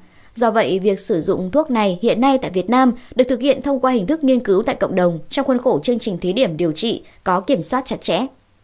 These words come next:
Do thuốc chưa được cấp phép lưu hành rộng rãi nên việc quản lý thuốc nghiên cứu cần hết sức chặt chẽ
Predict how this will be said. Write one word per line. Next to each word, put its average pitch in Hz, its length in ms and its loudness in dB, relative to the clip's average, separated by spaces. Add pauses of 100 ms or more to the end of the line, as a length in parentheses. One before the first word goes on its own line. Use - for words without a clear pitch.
(840)
Do 240 200 2
thuốc 320 280 2
chưa 285 140 2
được 294 140 0
cấp 311 180 0
phép 339 160 -2
lưu 240 140 2
hành 208 160 -2
rộng 185 180 0
rãi 202 360 0
nên 226 260 2
việc 208 180 0
quản 165 220 0
lý 165 120 0
thuốc 349 260 0
nghiên 233 180 0
cứu 196 380 2
cần 208 180 2
hết 302 140 2
sức 349 160 -4
chặt - 180 -8
chẽ 226 260 0